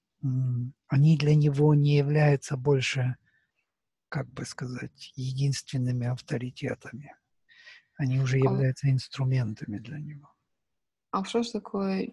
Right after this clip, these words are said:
Speaker 2: джиджна су-, сурапи?
Speaker 1: Джиджнясух апи, э,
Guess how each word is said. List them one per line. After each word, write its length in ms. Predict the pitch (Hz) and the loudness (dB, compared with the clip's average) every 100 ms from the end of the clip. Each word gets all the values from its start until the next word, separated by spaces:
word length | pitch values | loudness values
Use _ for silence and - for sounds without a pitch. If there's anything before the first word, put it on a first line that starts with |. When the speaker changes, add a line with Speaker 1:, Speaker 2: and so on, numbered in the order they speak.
| - | -6
Speaker 2:
джиджна 680 | 185 185 202 196 196 190 196 | -2 0 2 2 0 0 0
су-, 460 | - - 202 - | -2 -4 -6 -6
сурапи? 680 | - - 190 175 175 - 185 _ _ - - - - 147 | -8 -6 -4 -4 -6 -12 -14 _ _ -20 -20 -20 -8 2
Speaker 1:
Джиджнясух 1000 | 156 151 143 151 160 - 254 240 - - | 4 4 6 6 6 4 4 4 2 2
апи, 540 | 147 147 - 135 113 - - | 4 4 4 0 0 -4 -12
э, 40 | - | 0